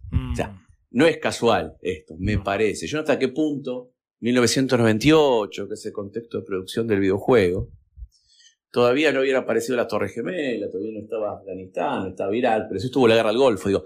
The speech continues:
Speaker 1: Ujú.
Speaker 2: otra vez, ¿no? No el Oriente Lejano, no el Extremo Oriente, el Medio Oriente, ¿no? El,
Speaker 1: Sí.
Speaker 2: el peligro, los persas. Bueno, hay ochocientos millones de estudios de la película trescientos y comparaciones con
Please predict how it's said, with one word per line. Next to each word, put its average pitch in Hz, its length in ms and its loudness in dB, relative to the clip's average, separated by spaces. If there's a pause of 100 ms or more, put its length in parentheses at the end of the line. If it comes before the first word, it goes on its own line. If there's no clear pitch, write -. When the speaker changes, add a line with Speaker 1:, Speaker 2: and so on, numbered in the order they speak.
Speaker 1:
Ujú. 131 240 -2
Speaker 2:
otra 160 360 4
vez, 98 140 0
¿no? 147 320 0 (220)
No 147 160 4
el 151 100 4
Oriente 123 520 2
Lejano, 101 560 0
no 143 180 2
el 123 100 2
Extremo 101 380 -4
Oriente, 95 360 -6 (360)
el - 220 2
Medio 139 360 4
Oriente, 113 520 2
¿no? 135 220 -2
El, 110 60 -4
Speaker 1:
Sí. 135 60 -4 (420)
Speaker 2:
el 104 200 -2
peligro, 113 500 4
los 98 140 2
persas. 98 480 0
Bueno, 82 280 -2
hay 135 140 2
ochocientos 123 640 -2
millones 98 480 -4
de 85 80 -10
estudios 104 440 -6
de 98 240 -6 (120)
la 90 180 -4
película 113 360 4
trescientos 127 760 0
y 131 380 0 (200)
comparaciones 90 640 0
con 120 420 2